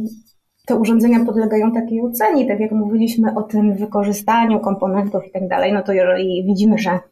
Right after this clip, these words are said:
dany sprzęt już jest, e, u kresu swojego życia,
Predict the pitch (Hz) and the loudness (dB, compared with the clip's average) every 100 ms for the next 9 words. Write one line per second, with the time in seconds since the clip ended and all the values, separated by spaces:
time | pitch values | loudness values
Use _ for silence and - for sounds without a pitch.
0 | _ 196 208 202 202 - 190 190 175 180 | _ 0 2 0 -2 0 0 2 0 -2
1 | - 202 196 196 - 196 190 190 190 - | 0 0 0 0 -2 0 0 -2 -8 -18
2 | - - - 277 339 339 320 - 320 311 | -20 -10 -4 0 2 2 0 0 0 2
3 | 269 302 294 294 285 285 | 4 4 2 2 2 0